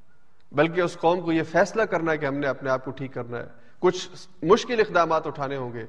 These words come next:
کچھ مشکل فیصلے کرنے ہوں گے اپنے پاؤں پہ کھڑا ہونے کے لیے۔ شروع کے پانچ چھ سال، دس سال مشکل ہوں گے، لیکن اس سمت میں سفر طے کرنا شروع کرنا ہوگا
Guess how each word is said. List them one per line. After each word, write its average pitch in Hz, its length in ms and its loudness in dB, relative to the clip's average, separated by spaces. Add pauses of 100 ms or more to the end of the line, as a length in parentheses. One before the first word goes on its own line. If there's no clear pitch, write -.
(220)
کچھ 190 160 0
مشکل 202 380 4
فیصلے 214 360 4
کرنے 165 260 -2
ہوں 135 180 0
گے 120 140 -4 (320)
اپنے 160 260 6
پاؤں 160 200 2
پہ 156 120 -8
کھڑا 151 200 2
ہونے 135 220 0
کے 131 120 -10
لیے۔ 120 200 -10 (340)
شروع 190 260 4
کے 190 100 4
پانچ 165 340 2
چھ 175 140 0
سال، 165 280 6
دس 160 180 -2
سال 170 180 4
مشکل 160 320 -4
ہوں 175 200 0
گے، 135 140 -2 (340)
لیکن 165 300 2
اس 175 80 0
سمت 240 320 2
میں 220 120 2
سفر 175 280 0
طے 160 260 2
کرنا 151 200 0
شروع 151 220 -6
کرنا 147 260 0
ہوگا 123 320 0